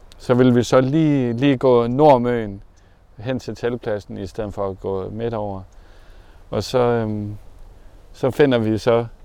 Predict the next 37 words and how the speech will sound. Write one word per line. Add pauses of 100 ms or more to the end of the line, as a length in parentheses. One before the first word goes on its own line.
eller
så
flyver
der
lige
pludselig
den
her
helt
gule
fugl (100)
over
vejen. (640)
Og
det, (640)
vi
er
jo
ikke
så,
vi, (180)
vi
er
lidt
erfarne,
men
ikke,
slet
ikke,
øhm, (1160)
slet
ikke
nok
til
at, (1700)
til
at